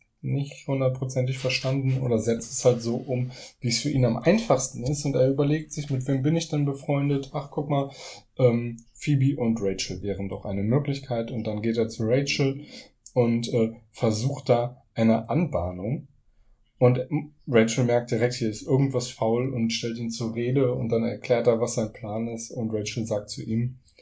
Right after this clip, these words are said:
„Was soll sich denn zwischen uns verin-, verändern?“ Im Original sagt sie aber, ähm, weist sie ihn darauf hin, dass er sich vielleicht mal anderweitig umschauen soll und dann mit jemandem eine Freundschaft aufbauen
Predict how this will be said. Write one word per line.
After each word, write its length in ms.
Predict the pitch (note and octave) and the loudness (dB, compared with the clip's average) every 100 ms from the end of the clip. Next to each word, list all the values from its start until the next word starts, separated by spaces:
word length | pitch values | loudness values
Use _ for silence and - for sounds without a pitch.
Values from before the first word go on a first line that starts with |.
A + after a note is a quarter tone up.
| _ _ - | _ _ -4
„Was 180 | A2 - | -2 4
soll 220 | A2 A2 | 4 4
sich 160 | A2+ | -2
denn 180 | - A2 | -2 -4
zwischen 400 | - - - - | -4 -6 -4 -4
uns 280 | A2+ A#2 B2+ | -2 -2 -2
verin-, 580 | - C3 B2+ C3+ D3 D3 | 0 0 2 0 0 -2
verändern?“ 720 | - - B2 D3+ D#2+ F2 E2+ - _ _ _ _ _ _ _ _ _ _ | -6 -2 2 2 2 -2 -6 -14 _ _ _ _ _ _ _ _ _ _
Im 120 | A#2 A#2 | 0 2
Original 480 | A2 A2+ A2 A2 | 2 2 4 4
sagt 240 | A#2 A#2 - | 4 2 2
sie 100 | C3 | -4
aber, 300 | G#2+ B2 - - - - _ _ _ | 0 -2 -4 -18 -20 -20 _ _ _
ähm, 560 | A2+ A2 A2 A2 A#2 - _ _ _ _ | -2 0 0 -2 -6 -14 _ _ _ _
weist 680 | F3 D3 D3+ A#2+ A#2 A2 - | -4 -4 -2 4 4 4 2
sie 80 | |
ihn 100 | B2+ | 0
darauf 240 | A#2 A2 - | 2 0 2
hin, 140 | B2 | 2
dass 160 | A#2+ A2 | 2 2
er 80 | A2+ | 0
sich 240 | A2 - | -2 -8
vielleicht 360 | - G#2+ G#2+ - | -2 0 0 -2
mal 200 | A2+ A2+ | -2 -2
anderweitig 720 | A2+ B2 C3+ B2+ B2+ C3+ - | 0 4 6 6 6 2 -4
umschauen 520 | C#3+ C3+ C3+ B2 B2 | -4 -2 0 0 0
soll 280 | B2 B2 C3+ | 4 4 4
und 220 | B2 A2+ | -2 0
dann 360 | A2+ B2 C#3 - | 0 0 -2 -4
mit 240 | B2 A#2 - - _ | -6 -6 -12 -18 _
jemandem 380 | B2 B2 B2 B2 | -2 2 2 2
eine 180 | A#2 A#2 | 0 0
Freundschaft 520 | - B2 B2 B2+ - | 2 2 4 2 0
aufbauen 840 | B2+ A#2+ - A#2 A2+ A2+ A2+ - | -2 -2 0 2 2 0 -2 -10